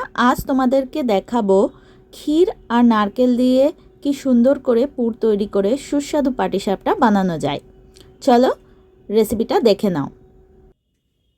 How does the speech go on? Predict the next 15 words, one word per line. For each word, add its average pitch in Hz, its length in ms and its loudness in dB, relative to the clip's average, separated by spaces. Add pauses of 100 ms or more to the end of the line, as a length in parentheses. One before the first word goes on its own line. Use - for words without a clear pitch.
(340)
পাটিসাপটা 302 560 0
বানানোর 233 500 4
জন্য 202 460 -2
এখানে 254 300 0 (100)
একটা 262 160 -4 (100)
ব্যাটার 202 300 0 (100)
তৈরি 196 280 0
করে 208 140 0 (120)
রাখা 190 300 -6
হয়েছে। 180 340 -2
দু - 1080 -12
বাটি 302 220 4 (120)
ময়দা, 220 380 0 (220)
এক 190 160 -2 (100)
বাটি 208 220 -2